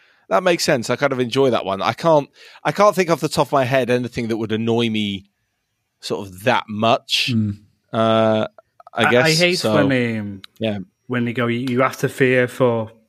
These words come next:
Speaker 3: X or Y here. Like, you know, when, when a club's on a bad run or, you know, they've gone two nil down the
Speaker 2: Mm.
Speaker 3: first ten minutes and you go, "You, you have to fear for Everton here." It's, I, I, I hate every other football club outside of my own team, so I have no fear for any other
Speaker 2: <laughs>
Speaker 3: team.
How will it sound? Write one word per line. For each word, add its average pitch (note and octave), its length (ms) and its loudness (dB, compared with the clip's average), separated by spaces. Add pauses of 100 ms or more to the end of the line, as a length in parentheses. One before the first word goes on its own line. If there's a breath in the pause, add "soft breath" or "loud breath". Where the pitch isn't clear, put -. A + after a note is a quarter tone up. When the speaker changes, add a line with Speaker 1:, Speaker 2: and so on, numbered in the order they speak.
(140)
Speaker 3:
X B2 320 -2
or A2+ 220 2
Y A#2 380 0
here. A#2 400 -2
Like, A2 360 -4 (100)
you C#3+ 100 -4
know, A#2+ 160 -4
when, A#2 160 -6
when B2 180 -4
a A#2 40 -6
club's C3 300 -2
on B2 60 0
a A2+ 40 -4
bad A#2+ 300 0
run A#2 240 -2
or, A#2 180 -6 (360 loud breath)
you C3+ 80 0
know, B2 80 2
they've B2 100 -2
gone B2 160 0
two - 180 -2
nil A#2 120 -2
down A#2 220 2
the A2 60 4
Speaker 2:
Mm. A2 80 -4
Speaker 3:
first A#2+ 240 0
ten B2 160 2
minutes A#2+ 300 -6
and A#2+ 100 -2
you A2+ 60 -8
go, A#2 160 -4
"You, A#2 200 -6 (380 loud breath)
you C3+ 100 2
have C3+ 120 0
to C3+ 80 -4
fear C3+ 260 4
for D3 100 -4
Everton C3 420 0
here." B2 440 -2
It's, - 360 -10 (600 loud breath)
I, D#3 360 0
I, F3 300 2 (140)
I D3 40 2
hate E3 440 0
every D3 200 2
other C3+ 120 -2
football D3 340 -2
club D3+ 180 -4
outside C3+ 360 0
of A#2 80 -10
my A#2+ 260 -6
own A#2 140 -10
team, C#3 260 -2
so D3 140 -2
I C#3+ 100 4
have C#3 120 0
no C#3+ 280 0
fear C#3+ 300 -2
for C#3+ 100 -2
any B2+ 280 -2
other C#3 160 -2
Speaker 2:
<laughs> - 60 -2
Speaker 3:
team. C3 400 -2